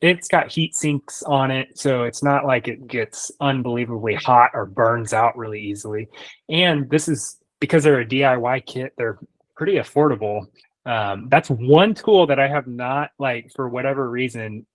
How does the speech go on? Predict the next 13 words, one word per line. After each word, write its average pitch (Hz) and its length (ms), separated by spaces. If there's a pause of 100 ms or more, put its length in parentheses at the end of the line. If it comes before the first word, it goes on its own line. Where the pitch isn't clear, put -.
went 127 160
and 120 120
bought 117 240
the 110 140
VacuPress 120 880
<laughs> 117 40
brand, - 680 (440)
the, 160 180 (160)
the - 80
hi-, - 240 (340)
the 143 80
high-end, 160 720
uh, 135 420